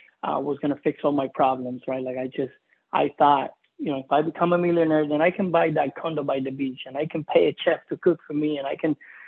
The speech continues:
you know, I can get a personal trainer, and I'm gonna get in shape. And, you know, if I'm by the beach, I'm surely gonna take these long walks by the beach, and I'm gonna lose all the weight, and the chef is gonna cook healthy meals for me, and the personal trainer is gonna get me in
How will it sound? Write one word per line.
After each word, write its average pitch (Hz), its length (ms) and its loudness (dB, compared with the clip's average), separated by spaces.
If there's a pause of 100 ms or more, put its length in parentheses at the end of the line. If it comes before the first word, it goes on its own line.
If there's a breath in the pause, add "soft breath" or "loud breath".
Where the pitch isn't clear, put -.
(240 loud breath)
you 180 60 2
know, 170 60 6
I 180 40 6
can 196 140 4
get 196 100 8
a 180 60 2
personal 196 460 2
trainer, 175 480 4
and 156 120 2
I'm 180 100 0
gonna 180 180 0
get 175 120 2
in 165 140 -2 (100)
shape. 165 380 2
And, 147 200 -4
you 170 100 -4
know, 147 80 -6
if 143 100 -12
I'm 185 180 2
by 180 160 4
the 165 120 0
beach, 165 280 0 (180)
I'm 151 280 -6 (120)
surely 214 300 0
gonna 190 240 -4
take 185 140 0
these 156 160 -6
long 196 340 4
walks 185 300 0 (380 soft breath)
by 190 120 2
the 170 100 -4
beach, 175 240 4
and 160 80 -2
I'm 156 100 0
gonna 156 160 0
lose 220 260 2
all 196 180 2
the 170 80 -4
weight, 165 360 2
and 139 120 -2
the 135 140 -10
chef 214 200 0
is 175 140 -4
gonna 180 220 0 (320 loud breath)
cook 180 260 0
healthy 170 280 0
meals 160 340 0
for 151 80 -4
me, 151 160 2
and 147 100 -2
the 143 60 -6
personal 190 400 -2
trainer 165 280 -2
is 151 60 -8
gonna 156 160 -2
get 151 140 -2
me 151 140 2
in 143 100 -6